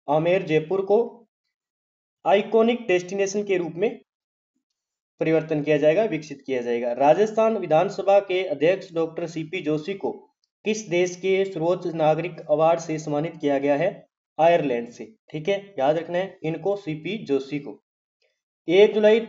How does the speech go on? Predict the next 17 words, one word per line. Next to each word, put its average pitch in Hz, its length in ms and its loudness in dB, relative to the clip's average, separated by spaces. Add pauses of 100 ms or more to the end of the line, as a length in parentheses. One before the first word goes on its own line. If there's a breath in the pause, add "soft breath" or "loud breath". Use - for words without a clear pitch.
से 202 260 4
इकतीस 208 500 -2
जुलाई 185 240 2
दो 190 180 4
हज़ार 175 320 2
तेईस 185 320 -4
तक 190 280 -4
चिकित्सा 185 540 -2 (160)
व 151 140 0
स्वास्थ्य 180 560 2 (480)
विभाग 156 380 6
द्वारा 160 320 6 (220)
मौसमी 185 400 0
बीमारियों 170 500 0
की 170 100 -6
रोकथाम 160 440 0
हेतु 156 240 -2